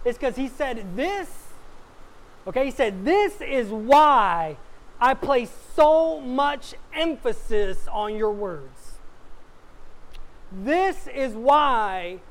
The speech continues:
there is so much emphasis on your words and my words.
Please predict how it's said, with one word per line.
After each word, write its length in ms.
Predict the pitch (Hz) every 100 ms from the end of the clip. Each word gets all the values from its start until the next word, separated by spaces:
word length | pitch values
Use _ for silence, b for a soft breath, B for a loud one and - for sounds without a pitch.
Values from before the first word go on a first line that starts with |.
| - - -
there 160 | 240
is 140 | 226 226
so 360 | - - 330
much 280 | 330 311 294
emphasis 960 | 277 294 302 254 - - 190 185 - - - - - 240
on 200 | 233 220
your 240 | 240 254
words 460 | 226 202 160 143 -
and 160 | 180 180
my 180 | 185 -
words. 480 | - - - -